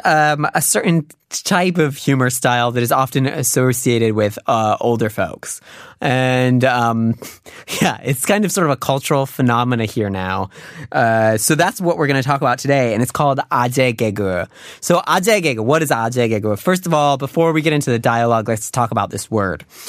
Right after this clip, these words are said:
So 아재 개그 is two words put together. Gege is gag, and 아재 is a sort of dialect way of saying 아저씨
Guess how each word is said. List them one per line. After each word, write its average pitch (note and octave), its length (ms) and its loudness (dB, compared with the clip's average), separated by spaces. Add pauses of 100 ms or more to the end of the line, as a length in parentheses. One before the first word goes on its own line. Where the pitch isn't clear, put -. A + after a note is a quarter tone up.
(140)
So D3 400 0 (320)
아재 E3 560 2 (320)
개그 C#3 640 2
is C3 300 0
two E3+ 160 2
words C3+ 260 0
put C3+ 140 -4
together. A#2+ 600 0 (320)
Gege C#3+ 300 2
is A#2+ 280 -4 (340)
gag, C3 600 0 (500)
and A#2+ 280 0 (200)
아재 C#3 600 2
is A#2+ 440 2 (100)
a B2 380 2 (600)
sort C#3+ 140 0
of B2 140 -4
dialect C3+ 600 0
way A#2+ 380 2
of A2+ 100 -2
saying A2+ 380 0 (140)
아저씨 A2 580 -4